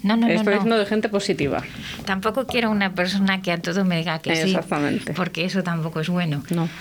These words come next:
Speaker 1: Muchas veces esa chispa, como de-, decían las abuelas, "Quien bien te quiere te hará llorar".
Speaker 2: Ujú.
Speaker 1: Entonces hay veces que necesitas que alguien te diga claramente lo que, lo que tú no estás viendo.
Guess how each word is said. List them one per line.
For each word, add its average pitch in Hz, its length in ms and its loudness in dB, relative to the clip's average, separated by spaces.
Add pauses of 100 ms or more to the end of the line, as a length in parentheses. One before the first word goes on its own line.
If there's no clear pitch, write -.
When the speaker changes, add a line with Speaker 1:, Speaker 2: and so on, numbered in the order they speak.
(140)
Speaker 1:
Muchas 202 320 2
veces 196 240 4
esa 185 260 2
chispa, 190 500 -2 (680)
como 165 200 2
de-, 170 220 2
decían 170 840 2
las 170 240 -2
abuelas, 170 460 0
"Quien 160 260 0
bien 185 200 0
te 185 200 0
quiere 180 260 0
te 170 160 -4
hará 147 180 -2
llorar". 139 360 -2
Speaker 2:
Ujú. - 160 -2
Speaker 1:
Entonces 165 560 -2
hay 160 160 -2
veces 175 520 -2 (520)
que 180 100 -4
necesitas 175 840 -2 (140)
que 165 160 -4
alguien 175 520 0 (340)
te 160 140 0
diga 170 220 0
claramente 165 760 0
lo 147 180 -2
que, 139 500 -6
lo 156 180 -2
que 156 120 -6
tú 196 240 -2
no 175 140 4
estás 151 340 -4
viendo. 135 400 -2